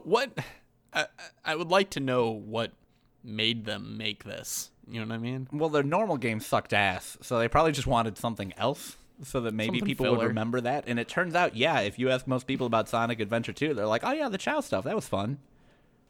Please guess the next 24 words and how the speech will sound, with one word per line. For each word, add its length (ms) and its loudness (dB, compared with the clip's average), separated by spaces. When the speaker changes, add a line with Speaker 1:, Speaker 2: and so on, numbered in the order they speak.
Speaker 1:
Yeah. 200 -6
Speaker 2:
So 380 4
Speaker 1:
Was 240 0
it, 140 0
though? 300 8
Speaker 2:
No. 280 12
Speaker 1:
Was 240 4
it 100 -4
fun? 260 2
Speaker 2:
No, 220 10
it 140 0
sucks. 560 4
<laughs> 600 12
But 200 8
I 140 8
thought 260 10
this 180 6
game 320 8
was 200 10
good, 280 6
Speaker 1:
Yeah. 100 -2
Speaker 2:
so, 560 6
you 160 4
know. 480 -2